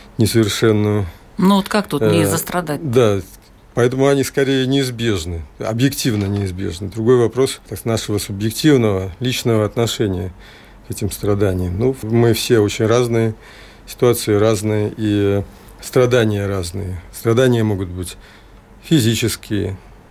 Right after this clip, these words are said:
Speaker 1: нравственные, даже эстетические.
Speaker 2: Мгм. Ну, то есть, э, в христианстве всё-таки, э, что превалирует? Радость или страдание?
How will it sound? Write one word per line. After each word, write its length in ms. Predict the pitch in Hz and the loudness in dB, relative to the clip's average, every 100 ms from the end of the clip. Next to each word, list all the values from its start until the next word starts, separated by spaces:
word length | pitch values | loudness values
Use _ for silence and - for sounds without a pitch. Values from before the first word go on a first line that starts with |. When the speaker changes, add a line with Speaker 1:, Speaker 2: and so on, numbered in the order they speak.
| - - - | -20 -20 -6
Speaker 1:
нравственные, 800 | 117 110 107 - - 101 101 101 90 - - - - - - | 0 2 2 0 -6 -6 -4 -4 -8 -14 -20 -20 -20 -12 0
даже 260 | 123 120 | 4 4
эстетические. 960 | 131 - 147 - 92 98 - - 95 80 - - - | 2 0 -6 -4 -6 -8 -10 -6 -6 -6 -10 -20 -4
Speaker 2:
Мгм. 300 | - 190 147 - - - | 2 4 2 -4 -6 -2
Ну, 80 | |
то 120 | 208 233 | 2 2
есть, 260 | 220 - | 2 0
э, 220 | 202 190 | 2 2
в 40 | 180 | 2
христианстве 520 | 180 - 254 294 190 | -4 -2 0 0 0
всё-таки, 440 | - 190 156 - | -2 -4 -6 -4
э, 440 | 175 170 165 156 156 | -2 0 0 0 0
что 240 | - 185 | 0 -2
превалирует? 760 | 185 147 151 143 139 - - - - | 0 2 2 0 -2 -6 -8 -14 -4
Радость 460 | 151 285 226 156 | 0 2 2 0
или 120 | 151 160 | -4 -4
страдание? 580 | - 190 156 131 120 | -2 -2 0 -2 -4